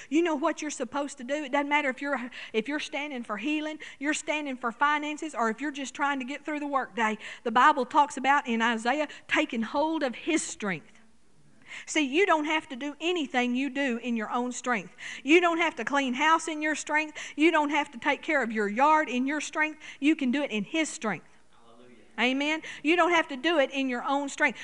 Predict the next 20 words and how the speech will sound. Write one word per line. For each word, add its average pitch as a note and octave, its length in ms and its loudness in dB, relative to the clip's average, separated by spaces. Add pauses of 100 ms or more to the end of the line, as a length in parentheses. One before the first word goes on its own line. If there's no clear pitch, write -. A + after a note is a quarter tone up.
You D#4 160 8
don't E4 180 4
have E4 220 0
to A#3+ 80 -6
go C#4+ 220 2
to C#4 80 -2
work C4 340 2
every B3 240 -2
day B3+ 260 2
in A#3 180 0
your C#4+ 200 0
own C4+ 240 2
strength. C4 420 0 (760)
You D#4 180 6
can C4+ 200 -2
go C#4+ 240 6
in B3 120 0
His F4+ 320 0
strength. - 560 -2
Amen. C4+ 400 0